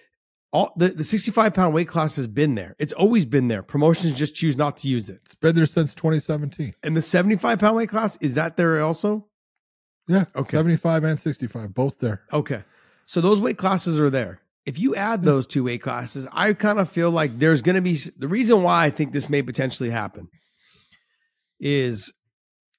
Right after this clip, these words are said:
Speaker 1: there's gonna come a time when the U F C may decide that we are a very big promotion and we are now joined with the W W E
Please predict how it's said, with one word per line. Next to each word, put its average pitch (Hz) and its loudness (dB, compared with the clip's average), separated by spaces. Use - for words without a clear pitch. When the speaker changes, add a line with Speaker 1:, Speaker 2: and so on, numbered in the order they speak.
Speaker 1:
there's 156 4
gonna 220 6
come 190 4
a 190 4
time 175 2
when 175 2
the 160 2
U 151 0
F 143 -2
C 170 -4
may 160 0
decide 143 -2
that 127 -6
we 151 0
are 143 2
a 135 2
very 135 -2
big 135 -4
promotion 139 -4
and 139 0
we 151 0
are 151 -2
now 143 0
joined 139 0
with 143 -6
the 135 -14
W 131 -2
W 143 -2
E 127 -6